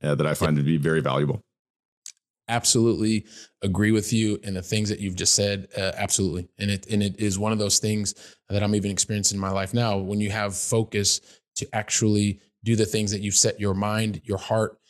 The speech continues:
Speaker 2: to do, then, yeah, I mean, you just have that clarity and you,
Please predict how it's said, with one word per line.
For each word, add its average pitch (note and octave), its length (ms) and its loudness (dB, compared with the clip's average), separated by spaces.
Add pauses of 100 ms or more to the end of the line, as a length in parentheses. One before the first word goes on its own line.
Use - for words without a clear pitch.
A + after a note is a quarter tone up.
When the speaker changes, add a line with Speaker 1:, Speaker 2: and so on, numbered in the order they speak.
(280)
Speaker 2:
to - 120 0
do, G#2+ 580 2 (320)
then, G2+ 720 0
yeah, G#2+ 120 -2
I G2 60 -4
mean, G2 140 -6
you G2+ 100 -4
just G2 160 0
have F#2+ 140 -2
that F#2+ 120 -4
clarity G2+ 380 -2
and F#2 100 -6
you, F#2+ 240 -6